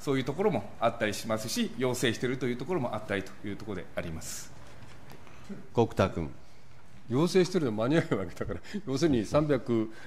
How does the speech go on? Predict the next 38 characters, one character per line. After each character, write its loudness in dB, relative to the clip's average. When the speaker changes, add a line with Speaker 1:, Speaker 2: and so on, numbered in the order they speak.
Speaker 3:
え -2
ー、 -2
七 10
十 10
名 10
と 6
三 2
百 6
名 6
を 8
確 0
保 4
す -4
る 2
た 4
め 2
に -2
移 0
動 4
し -4
て 2
い 4
る 4
と 2
い 6
う 6
こ 2
と 2
は、 2
こ 2
れ 2
は -4
事 0
実 2
で -4
す -8
よ -8
ね。 -2